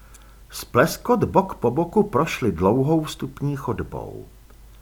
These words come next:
Neříkejte ani slovo, dokud odsud nebudeme venku, sykl Elánius koutkem úst. Pane? Protože já se odsud chci dostat, dodával.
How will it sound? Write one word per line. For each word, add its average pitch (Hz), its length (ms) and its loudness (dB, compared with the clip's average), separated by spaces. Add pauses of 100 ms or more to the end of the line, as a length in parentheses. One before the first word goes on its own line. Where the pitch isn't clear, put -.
(300)
Neříkejte 113 680 -4
ani 127 320 0
slovo, 110 560 -4 (320)
dokud 110 340 -2
odsud - 420 -4
nebudeme 123 480 -2
venku, 117 520 -6 (100)
sykl - 380 -6
Elánius 135 600 0
koutkem 135 500 -2
úst. - 440 -10 (480)
Pane? 269 420 4 (1080)
Protože 110 580 -2
já 131 380 -2
se - 260 -10
odsud - 480 -4
chci - 500 -4
dostat, - 640 -6 (120)
dodával. 64 800 -10